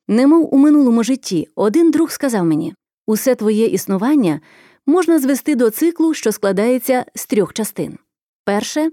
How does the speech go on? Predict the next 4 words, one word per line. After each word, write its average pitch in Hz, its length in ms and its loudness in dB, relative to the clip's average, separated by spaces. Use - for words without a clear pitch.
відірватися, 240 760 -4
друге — 220 480 0
напартачити, 233 840 -4
третє — 196 460 -2